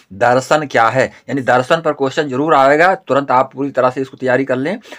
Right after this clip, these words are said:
और पूरी परिभाषा उसके अर्थ को समझते हुए आपको इसको एक्सप्लेन करना होगा। दर्शन क्या है, यानी what is philosophy,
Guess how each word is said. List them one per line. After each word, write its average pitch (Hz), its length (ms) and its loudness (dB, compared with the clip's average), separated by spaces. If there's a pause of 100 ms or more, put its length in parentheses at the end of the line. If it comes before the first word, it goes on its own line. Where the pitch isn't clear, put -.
(140)
और 123 240 -2
पूरी 127 160 -4
परिभाषा 117 480 -2
उसके 127 240 -4
अर्थ 123 180 0
को 127 120 -10
समझते 117 340 -8
हुए 139 260 -2 (400)
आपको 113 300 -4
इसको 117 160 -12
एक्सप्लेन 117 360 -6
करना 131 220 -2
होगा। 147 320 0 (260)
दर्शन 123 440 0
क्या 127 180 2
है, 170 200 0 (180)
यानी 127 160 -4
what 120 200 0
is 135 140 -14
philosophy, 127 500 0